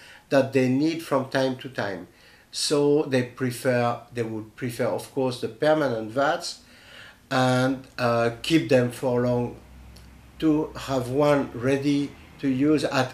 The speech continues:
any moment of the, of the, of the year. So that's the reason why we did this, uh,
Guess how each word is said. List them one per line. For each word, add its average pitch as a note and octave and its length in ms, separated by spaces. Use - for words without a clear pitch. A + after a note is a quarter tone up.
any C3 240
moment C#3+ 600
of B2 180
the, - 80
of A2+ 280
the, G#2+ 600
of A#2+ 200
the A2 100
year. C#3 500
So D#3 840
that's C#3 180
the D#3 100
reason F3+ 400
why C#3 260
we C#3+ 320
did C3 260
this, C#3 320
uh, B2+ 160